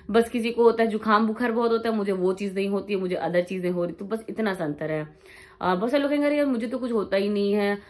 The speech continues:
आप इतनी सारी बीमारी हो गई, आपका वेट बढ़ गया इसलिए ऐसा हो गया वैसा हो गया", ऐसा कुछ भी नहीं है। सिर्फ वेट बढ़ने से कुछ भी नहीं होता है। आजकल आप देखोगे कि, अ, जो बहुत, अ, जिनका वेट बहुत कम है ना, आप उनके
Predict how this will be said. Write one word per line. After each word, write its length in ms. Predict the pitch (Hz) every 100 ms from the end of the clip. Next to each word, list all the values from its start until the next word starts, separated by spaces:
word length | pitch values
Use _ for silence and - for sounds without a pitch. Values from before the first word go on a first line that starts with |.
| - -
आप 220 | 196 196
इतनी 240 | 214 214
सारी 220 | 214 202 196
बीमारी 520 | 196 190 185 196 190
हो 160 | 190
गई, 100 | 185
आपका 280 | 190 180 196
वेट 240 | 190 185 180
बढ़ 140 | 185
गया 120 | 190
इसलिए 200 | 190 196
ऐसा 200 | 180 185
हो 80 | 185
गया 100 | 185
वैसा 180 | 185 202
हो 40 |
गया", 100 | 226 - - -
ऐसा 200 | - 202
कुछ 280 | 240 220 208
भी 160 | 202 226
नहीं 180 | 220 214
है। 60 |
सिर्फ 180 | 220 202
वेट 160 | 190 202
बढ़ने 260 | 202 196
से 100 | 196
कुछ 200 | 220 180
भी 120 | 175
नहीं 120 | 202 196
होता 180 | 196
है। 60 | 226
आजकल 320 | 180 180 196
आप 80 | 196
देखोगे 380 | 190 185 196 214
कि, 280 | 240 240 233 - - -
अ, 240 | 208 208
जो 140 | 202 226
बहुत, 280 | 233 -
अ, 220 | 277 247 220
जिनका 280 | 226 233
वेट 200 | 247 254
बहुत 380 | 226 185 190 226
कम 240 | 240 233 220
है 60 |
ना, 100 | 226
आप 180 | 208 220
उनके 200 | 220 220